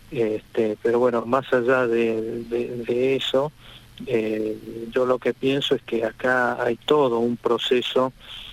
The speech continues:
este, que no, no, no logró recuperar,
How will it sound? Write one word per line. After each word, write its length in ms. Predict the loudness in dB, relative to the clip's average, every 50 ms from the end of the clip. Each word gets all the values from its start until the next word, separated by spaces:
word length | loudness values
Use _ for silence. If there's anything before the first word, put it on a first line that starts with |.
| -18 -20 -8 -4
este, 920 | -2 -2 -2 -4 -4 -4 -2 0 0 0 -2 -2 -2 -4 -4 -6 -8 -12 -16 -20 -20 -20 -20 -20 -20 -20 -14 -8
que 160 | -6 -4 0
no, 340 | 0 2 2 2 2 0 0
no, 300 | 0 -2 -2 -2 -2 -2
no 240 | 0 0 0 0
logró 560 | 2 2 2 2 2 2 4 4 4 4 2 2
recuperar, 760 | 0 -2 -2 -2 -4 -2 0 0 2 2 4 2 2 0